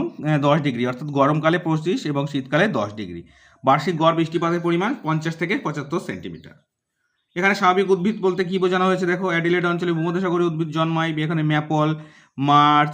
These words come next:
পপলার, ওক প্রভৃতি গাছ কিন্তু এখানে জন্মায়। তারপরে আছে কৃষি ও পশুপালন। মার্ডার্লিং অববাহিকা অঞ্চলে সবচেয়ে কৃষি সমৃদ্ধ অঞ্চল, এখানে উন্নত যন্ত্রের সাহায্যে গম, যব, ভুট্টা,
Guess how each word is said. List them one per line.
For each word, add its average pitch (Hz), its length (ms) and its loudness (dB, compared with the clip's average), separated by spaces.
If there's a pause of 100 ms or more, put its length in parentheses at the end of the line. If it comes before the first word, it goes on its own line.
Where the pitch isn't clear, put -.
(120)
পপলার, 143 600 4 (120)
ওক 143 360 2 (100)
প্রভৃতি 139 380 0
গাছ 135 220 0
কিন্তু 139 220 -6
এখানে 143 300 -2
জন্মায়। 92 400 -8 (600)
তারপরে 185 280 2
আছে 202 160 0
কৃষি 196 320 -4
ও 190 40 4
পশুপালন। 190 460 0 (540)
মার্ডার্লিং 185 520 4
অববাহিকা 185 420 4
অঞ্চলে 185 400 2
সবচেয়ে 180 520 0
কৃষি 170 240 -2
সমৃদ্ধ 170 360 0
অঞ্চল, 170 400 2
এখানে 156 260 -2
উন্নত 156 420 0
যন্ত্রের 151 340 -4
সাহায্যে 151 380 0
গম, 135 460 4
যব, 135 400 2
ভুট্টা, 135 360 -2